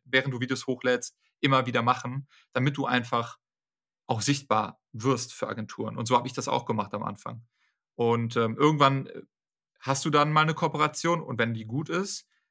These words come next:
dann buchen die dich auch wieder und dann kommst du da relativ schnell rein. Also du musst am Anfang sehr, sehr viel selber auch dafür tun, dass du von Agenturen und auch von Brands gesehen wirst. Ähm, du musst nicht natürlich nicht nur, äh,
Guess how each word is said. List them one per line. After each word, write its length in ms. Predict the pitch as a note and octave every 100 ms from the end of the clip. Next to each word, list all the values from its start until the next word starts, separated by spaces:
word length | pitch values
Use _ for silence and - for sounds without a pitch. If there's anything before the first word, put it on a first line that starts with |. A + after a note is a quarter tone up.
| -
dann 140 | A2+
buchen 240 | C3 D#3 C3+
die 80 | A#2+
dich 160 | A#2
auch 180 | - -
wieder 380 | C#3+ A#2 G2 -
und 120 | A2
dann 220 | A#2+ B2 A#2
kommst 340 | C#3 C#3+ -
du 60 | B2+
da 100 | B2
relativ 420 | B2+ C3 - C3+
schnell 260 | - B2
rein. 200 | A#2+ A2+ A#2
Also 160 | A2
du 60 | B2+
musst 200 | D#3 D#3
am 60 | C3+
Anfang 260 | D#3+ D#3
sehr, 140 | C#3+ D3
sehr 100 | C#3+
viel 180 | D3
selber 260 | C3 C3 B2+
auch 100 | B2
dafür 240 | B2 B2 A#2+
tun, 400 | B2 C3 C#3 - _ _
dass 200 | C3 B2
du 320 | C3 A#2+ A#2+ - -
von 160 | - A2+
Agenturen 480 | A#2 A#2 - D3
und 80 | A#2+
auch 120 | A#2
von 160 | - A2
Brands 280 | A2+ A2 -
gesehen 280 | A2 G#2+ G2+
wirst. 240 | G#2 - _ _ _ _ _ -
Ähm, 880 | B2+ A#2+ A#2 A#2+ A#2 A#2 A#2 A2+ A2+
du 80 | C3
musst 400 | A#2+ B2 C#3+ C#3+
nicht 160 | D3 C3
natürlich 440 | A#2+ C#3 C3 A#2+
nicht 240 | C3 B2+
nur, 300 | B2 A#2 A#2
äh, 460 | A#2+ A2+ A2+ A2+